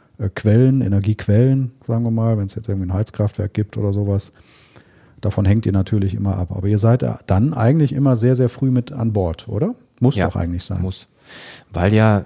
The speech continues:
Speaker 2: weil ja eigentlich am Ende einer Leistungsphase zwei als Beispiel, oder es ist die Leistungsphase zwei, zumindest das Konzept
Speaker 1: Ja.
Speaker 2: stehen muss.
Speaker 1: Ja, da sind die Weichen
Speaker 2: Ja.
Speaker 1: gestellt
Speaker 2: Da sind
Speaker 1: eigentlich,
Speaker 2: eigentlich
Speaker 1: ne?
Speaker 2: die Weichen gestellt. Ich kann eventuell noch in Varianten denken,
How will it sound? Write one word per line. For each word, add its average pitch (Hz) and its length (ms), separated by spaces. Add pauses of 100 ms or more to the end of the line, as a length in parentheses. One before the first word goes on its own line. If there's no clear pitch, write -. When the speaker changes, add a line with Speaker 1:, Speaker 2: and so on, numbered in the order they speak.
Speaker 2:
weil 92 320
ja 107 120
eigentlich 101 360
am 98 120
Ende 113 240
einer 98 180
Leistungsphase 90 720
zwei 98 400
als 110 160
Beispiel, 92 460
oder 62 200 (160)
es - 140
ist - 260
die 78 60
Leistungsphase 78 640
zwei, 87 460 (1160)
zumindest 90 520
das - 160
Konzept - 720
Speaker 1:
Ja. - 60
Speaker 2:
stehen 98 400
muss. 87 300
Speaker 1:
Ja, 123 180
da 90 100
sind 95 120
die 101 100
Weichen 104 440
Speaker 2:
Ja. - 60
Speaker 1:
gestellt 104 420
Speaker 2:
Da 90 60
sind 90 180
Speaker 1:
eigentlich, - 120
Speaker 2:
eigentlich 113 140
Speaker 1:
ne? 117 40
Speaker 2:
die 110 120
Weichen 101 320
gestellt. 85 520
Ich - 160
kann 131 380
eventuell 110 960
noch 98 200
in 92 180
Varianten 90 560
denken, 135 500